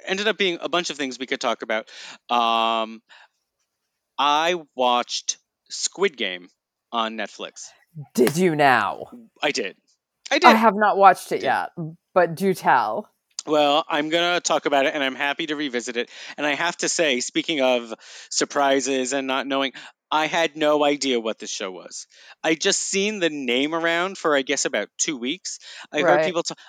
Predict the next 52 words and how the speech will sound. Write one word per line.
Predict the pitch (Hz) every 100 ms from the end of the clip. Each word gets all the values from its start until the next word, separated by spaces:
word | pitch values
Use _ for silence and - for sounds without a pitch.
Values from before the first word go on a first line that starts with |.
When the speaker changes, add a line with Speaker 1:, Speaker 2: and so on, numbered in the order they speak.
| _
Speaker 1:
I | 160
did | 160 180 185
not | 185 185
know | 175 165 170
if | 151 -
it | 156
was | 147 147 143 135 _ _ _ _ _
a | 147
game | 120 139 143
show. | 196 196 196 196 - - -
I | 143
did | 139 170
not | 165 165
know | 165
if | 151
it | 165
was | 151
a | 135
documentary. | 123 117 127 117 170 - 196 185 180 - -
I | 151
did | 131 185
Speaker 2:
Oh, | 214 285
Speaker 1:
not |
know | 147 156 220
if | 160
it | 254
was | 147
a | 147
Speaker 2:
wow. | -
Speaker 1:
comedy. | 165 170 190 190 190 190
I | 156 160
didn't | 143 - 175 185
know | 170 160 160 156 -
what | 143 151
it | 143
was. | 135 131
I | 143
did | 135 208 208
not | 202 196
think | 190 160
it | 160
was | 143
scripted | - - 156 131 110 117
until | 131 151
Alyssa | 127 123 147 -
was | 127
like, | 135 135 131
"No, | 151 139
it's, | 135 - - - - - - - -
it's | 143
a | 156
narrative | 151 143 135 117 107